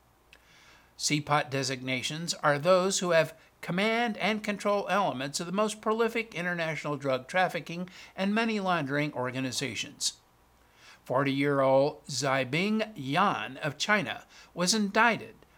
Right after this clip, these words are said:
on two counts of conspiracy to manufacture and distribute multiple controlled substances, including fentanyl and fentanyl analogs, and seven counts of manufacturing and distributing the drugs in specific instances.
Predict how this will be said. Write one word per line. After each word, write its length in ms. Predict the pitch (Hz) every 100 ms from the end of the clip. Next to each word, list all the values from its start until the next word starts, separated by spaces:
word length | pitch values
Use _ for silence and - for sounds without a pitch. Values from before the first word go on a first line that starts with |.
| _
on 160 | - 143
two 220 | - 185
counts 420 | 185 156 104 113
of 160 | 139 -
conspiracy 680 | 151 139 - 165 170 165 196
to 100 | 185
manufacture 720 | 190 185 147 208 196 175 190
and 160 | 196 185
distribute 560 | 180 - 190 127 123 - - -
multiple 420 | 131 160 202 202 214
controlled 480 | 196 151 151 147
substances, 640 | - 196 147 123 - 156 160
including 540 | 151 151 156 143 139
fentanyl 580 | 143 202 170 165 190 208 - -
and 160 | 160 147
fentanyl 420 | 147 147 143 151
analogs, 680 | 135 139 117 - - - - - - - -
and 160 | 170 180
seven 320 | 254 254 240
counts 440 | 247 269 160 127
of 100 | 139
manufacturing 840 | 127 151 147 139 156 147 - 196 190
and 100 | 175
distributing 600 | 175 - 240 208 170 175
the 100 | 160
drugs 500 | 151 214 233 185 180
in 140 | 196 180
specific 720 | - 185 - 262 214 208 208
instances. 800 | 202 - 143 113 104 104 -